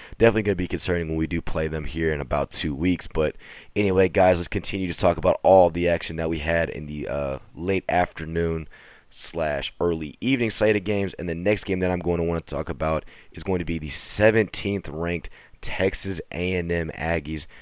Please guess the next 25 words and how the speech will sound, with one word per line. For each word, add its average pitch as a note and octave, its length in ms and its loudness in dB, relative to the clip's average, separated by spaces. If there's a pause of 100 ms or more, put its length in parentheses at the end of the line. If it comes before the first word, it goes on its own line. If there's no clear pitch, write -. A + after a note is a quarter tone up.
traveling E2+ 400 2
to D2+ 60 -6
Starkville, F2 560 2
Mississippi E2 720 -4 (240)
to - 100 -14
take E2 240 -2
on D#2 200 -6
the D#2 120 -6
Mississippi D#2+ 800 -4
State D2+ 500 -6
Bulldogs. C#2+ 600 0
And D#2 200 -2 (360)
if - 100 -8
any B2+ 220 4
of A#2 100 4
y'all A2+ 400 12 (200)
remember G#2 340 4
listening G2+ 440 4
to F#2 60 2
the E2+ 100 2
week, F#2+ 260 0 (360)
<clears throat> - 360 -20
excuse G2 400 -6
me, F2+ 100 -2
guys, D#2 280 -2